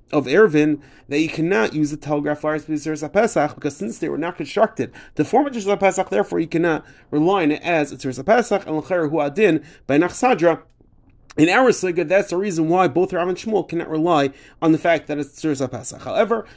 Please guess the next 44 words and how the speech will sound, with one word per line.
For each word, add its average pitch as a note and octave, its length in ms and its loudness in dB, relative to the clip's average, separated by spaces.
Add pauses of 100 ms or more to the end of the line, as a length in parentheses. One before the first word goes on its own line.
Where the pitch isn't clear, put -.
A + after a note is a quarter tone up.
it's - 80 -16
just C#3+ 120 -4
important E3+ 340 2
to D#3 60 -2
know G3 120 2
the G3+ 80 -8
Chazon C3+ 300 -8
Ish, - 200 -2
Ner D3 140 -8
Chaim, F3+ 240 -4
Siman F#3+ 280 -2
Kuf G3+ 340 0
Yud G3 80 0
Aleph, B2+ 260 -2
Sif - 180 -8
Kan G3 260 -4
Hey. C#3+ 200 -6 (300)
He F#3 200 0
argues E3+ 520 4
with F#3+ 220 -4
Avnei D3+ 280 -2
Nezer, A2+ 380 -4 (240)
and E3 120 4
he G3+ 80 6
says A#3 180 2
the F3+ 100 -4
reason A#3+ 380 0
why G3 140 2
the F3+ 80 -6
Gemara F3+ 160 2
Menachos - 560 -2 (480)
doesn't E3+ 560 2
let - 300 2
an D#3 120 -4
Achsadra D3+ 560 -4
to D3 80 -16
be F#3 120 -6
a E3+ 40 0
Tzuras E3+ 340 -2
HaPesach G#3 460 -2 (320)
is E3 140 -4
because G3 520 0
those F#3 520 0 (840)
poles F3+ 440 6